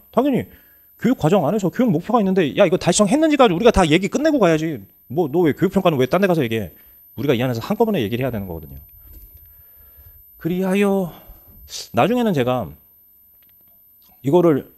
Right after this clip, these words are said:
이것도 제가 고민을 했어요. 근데 교육 과정 뒤에 교육 평가를 놓을까? 그러니까 그 순서를. 왜? 타일러의 기준으로 따르면은 교육 과정 끝내고 이제 우리가 그러면 교육 평가를 얘기하는 게 사실은 맞거든요. 그런데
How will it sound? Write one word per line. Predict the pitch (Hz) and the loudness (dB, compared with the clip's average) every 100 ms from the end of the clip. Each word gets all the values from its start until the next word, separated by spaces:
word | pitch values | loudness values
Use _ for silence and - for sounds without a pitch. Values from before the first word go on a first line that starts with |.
| - | -2
이것도 | 180 151 | 0 0
제가 | 143 | 0
고민을 | 135 127 143 127 113 | 0 0 0 0 -2
했어요. | 175 139 101 85 - _ _ - - | -4 -4 -4 -6 -14 _ _ -20 -10
근데 | 104 120 | -4 -4
교육 | - 135 220 254 | -2 -2 -2 2
과정 | 202 185 180 | 0 2 0
뒤에 | 160 113 143 240 277 | -2 -4 -2 0 0
교육 | 214 123 131 | 0 -4 -4
평가를 | 190 208 190 151 | -4 0 0 0
놓을까? | 95 - 190 - _ _ _ _ _ | -4 -4 -8 -8 _ _ _ _ _
그러니까 | 117 107 | -4 -4
그 | 107 | -4
순서를. | 98 208 131 76 - _ _ _ _ _ _ _ | -6 -4 -6 -8 -14 _ _ _ _ _ _ _
왜? | 143 226 - _ _ _ _ _ | -6 -6 -6 _ _ _ _ _
타일러의 | - 254 254 240 | -2 2 4 2
기준으로 | 147 160 170 165 135 | 2 -2 -2 -4 -2
따르면은 | 185 226 226 202 | 0 2 2 0
교육 | 214 156 | 0 0
과정 | 156 135 | 0 0
끝내고 | - 226 254 226 | -2 -2 0 0
이제 | 127 | 0
우리가 | 117 104 113 | 0 -2 -4
그러면 | 98 104 | -4 -6
교육 | - 123 120 | -2 -2 -4
평가를 | - 196 156 143 | -6 -4 -4 -2
얘기하는 | 98 113 131 110 | -4 -4 -6 -6
게 | |
사실은 | 120 160 131 | -6 -4 -6
맞거든요. | 82 95 78 71 - _ _ _ _ - | -8 -10 -12 -14 -20 _ _ _ _ -10
그런데 | 113 113 170 | -8 -4 -6